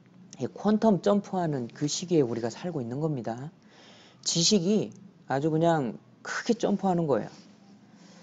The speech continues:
컴퓨터도요, 이 양자 컴퓨터라는 개념이 도입되고 있고요. 인터넷도 이 파이브 G, 지금은,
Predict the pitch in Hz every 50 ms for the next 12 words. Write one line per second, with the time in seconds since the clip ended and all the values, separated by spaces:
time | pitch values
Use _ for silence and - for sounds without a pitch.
0 | - - - - - - 208 202 190 190 - 165 156 143 139 147 139 120 113 117
1 | 139 - - - _ _ - 135 117 117 120 120 135 156 170 175 165 185 175 175
2 | - 190 185 170 170 175 165 - - - 147 139 135 123 123 120 120 120 117 110
3 | - 117 117 120 123 117 117 113 107 - 123 123 123 - 147 139 127 139 131 110
4 | - - 123 113 113 - - _ _ _ _ _ _ _ _ _ _ _ _ _
5 | _ _ _ _ _ _ _ _ _ _ _ _ _ - 180 190 202 196 214 214
6 | 208 196 185 175 - - 180 180 147 113 - - - _ _ _ _ _ _ _
7 | _ _ _ _ - 127 123 123 - - 190 202 233 240 214 220 - 147 127 113
8 | 110 127 151 - _ _ _ _ _ _ _ _ _ _ _ _ _ _ _ _
9 | - - - 165 170 220 220 220 214 196 175 143